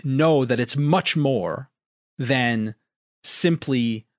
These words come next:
mass hallucination or mass psychological projection, that there's a there there. And to me, maybe that's just my own bias, there there, something being there means something being there even if you're not there,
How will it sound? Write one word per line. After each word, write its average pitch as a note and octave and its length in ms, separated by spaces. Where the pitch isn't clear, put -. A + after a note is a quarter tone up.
mass C#3+ 280
hallucination C3 720
or C3 80
mass B2 480
psychological B2+ 680
projection, A2+ 680
that A#2 140
there's C3 220
a C3+ 80
there D3 500
there. F2 480
And B2+ 180
to D#3+ 100
me, D#3+ 580
maybe C3 300
that's B2 220
just - 240
my A#2 120
own A#2 180
bias, B2+ 560
there D3 420
there, E3 520
something F3+ 460
being D3 400
there E3+ 480
means C3+ 340
something C#3 360
being B2 320
there B2 420
even C3+ 340
if B2 160
you're D3 280
not G2+ 300
there, - 300